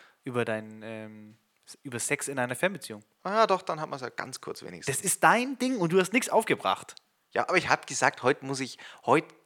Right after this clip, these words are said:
Speaker 2: bin ich blind. Heute führst du mich an der Hand.
Speaker 1: Ja, hab ich ja.
Speaker 2: Hand
Speaker 1: Und ich
Speaker 2: in
Speaker 1: bin so
Speaker 2: Hand
Speaker 1: jemand,
Speaker 2: gehen
Speaker 1: ich,
Speaker 2: wir heute
Speaker 1: ich möcht-,
Speaker 2: durch den
Speaker 1: ich möchte einfach nicht
Speaker 2: Monsum.
Speaker 1: über Sex reden.
Speaker 2: Hinter
Speaker 1: Ich bin ein bisschen
Speaker 2: die
Speaker 1: so ein
Speaker 2: Welt.
Speaker 1: Verklemmter.
Speaker 2: Okay.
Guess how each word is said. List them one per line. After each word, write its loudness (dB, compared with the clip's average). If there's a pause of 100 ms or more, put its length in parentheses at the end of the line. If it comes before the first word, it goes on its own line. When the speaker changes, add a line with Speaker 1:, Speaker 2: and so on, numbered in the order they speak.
Speaker 2:
bin 0
ich -12
blind. -6
Heute -4
führst -8
du -10
mich -12
an -4
der -4
Hand. -8
Speaker 1:
Ja, 2
hab 4
ich -12
ja. -8 (140)
Speaker 2:
Hand -6
Speaker 1:
Und -8
ich -4
Speaker 2:
in -8
Speaker 1:
bin -4
so 4
Speaker 2:
Hand 4
Speaker 1:
jemand, -4
Speaker 2:
gehen -6
Speaker 1:
ich, -8
Speaker 2:
wir -4
heute -6
Speaker 1:
ich -4
möcht-, -4
Speaker 2:
durch -12
den -8
Speaker 1:
ich -12
möchte -10
einfach -6
nicht -8
Speaker 2:
Monsum. -16
Speaker 1:
über -10
Sex -8 (140)
reden. -10 (240)
Speaker 2:
Hinter -18
Speaker 1:
Ich -16
bin -6
ein -8
bisschen -10
Speaker 2:
die -8
Speaker 1:
so -6
ein -6
Speaker 2:
Welt. -
Speaker 1:
Verklemmter. -8 (1200)
Speaker 2:
Okay. -16